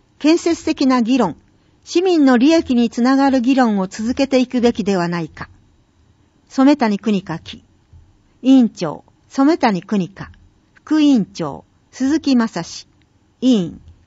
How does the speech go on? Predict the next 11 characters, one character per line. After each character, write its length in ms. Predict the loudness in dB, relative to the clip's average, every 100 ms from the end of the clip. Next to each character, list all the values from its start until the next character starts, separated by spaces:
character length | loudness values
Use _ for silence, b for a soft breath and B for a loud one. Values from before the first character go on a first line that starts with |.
| _
黒 220 | 0 2
田 140 | 2 -2
重 300 | -4 -6 -6
勝。 360 | -10 -14 -20 _ _ _ _ _ _ _ -2
委 80 | 2
員、 360 | 2 0 -6 -16 _ _
椎 360 | -4 0 0
野 120 | 0
隆。 540 | -4 -8 -8 -10 -12 -18 _ _ _ 0
委 160 | 2
員、 280 | 2 -2 -12